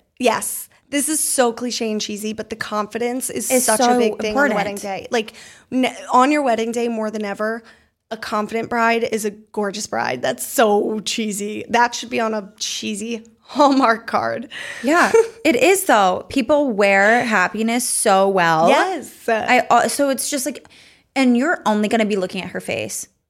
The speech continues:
Speaker 1: Yeah.
Speaker 2: I promise.
Speaker 1: Yeah.
Speaker 2: Like, it doesn't even matter. She could
Speaker 1: Mm-hmm.
Speaker 2: be wearing a sheet and you would think that she looks the most beautiful.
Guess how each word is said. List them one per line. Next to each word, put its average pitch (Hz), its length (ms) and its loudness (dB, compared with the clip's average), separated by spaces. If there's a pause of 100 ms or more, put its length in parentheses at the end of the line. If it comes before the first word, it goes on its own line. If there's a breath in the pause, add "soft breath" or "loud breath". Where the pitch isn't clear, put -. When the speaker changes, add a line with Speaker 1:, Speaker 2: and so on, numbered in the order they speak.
(160)
Speaker 1:
Yeah. 294 260 0
Speaker 2:
I - 20 2
promise. 247 480 0
Speaker 1:
Yeah. 220 100 2
Speaker 2:
Like, 226 220 0
it 226 60 0
doesn't 269 260 0
even 262 260 2
matter. 208 540 0 (380 loud breath)
She 247 180 -4
could 262 80 -4
Speaker 1:
Mm-hmm. 254 60 0
Speaker 2:
be 294 100 2
wearing 220 560 2
a 214 40 -6
sheet - 600 -6
and 214 160 0
you 220 80 2
would 220 140 0
think 196 160 -4
that 208 100 -6
she 220 140 -4
looks 196 240 -6
the 208 80 -2
most 196 340 -4
beautiful. 185 580 -4